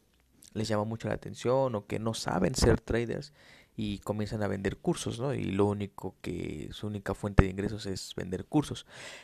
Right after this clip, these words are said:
Hay otros muy buenos de los que he aprendido que sí tienen cursos y sí son traders rentables. Entonces hay veces que también hacen las dos cosas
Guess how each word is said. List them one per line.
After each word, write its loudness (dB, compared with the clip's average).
Hay 0
otros 0
muy -2
buenos 0
de -4
los -6
que -2
he 2
aprendido -4
que -10
sí 2
tienen 0
cursos 2
y -2
sí -4
son 0
traders 0
rentables. 8
Entonces -10
hay 4
veces 2
que 2
también -4
hacen 4
las 2
dos -4
cosas -4